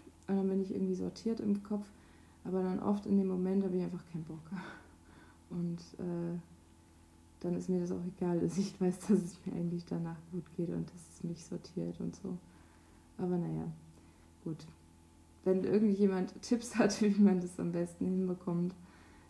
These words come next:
dann sind die gerne gesehen bei mir. Ähm, ja.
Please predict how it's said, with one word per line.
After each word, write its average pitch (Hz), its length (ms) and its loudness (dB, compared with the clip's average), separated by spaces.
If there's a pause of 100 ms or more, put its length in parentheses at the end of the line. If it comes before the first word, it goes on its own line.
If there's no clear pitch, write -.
dann 180 340 -2
sind 180 240 0
die 180 500 -2 (160)
gerne 185 360 0
gesehen 175 440 -2
bei 170 100 -6
mir. 165 380 -4 (200)
Ähm, 165 520 -4 (1400)
ja. 170 240 -6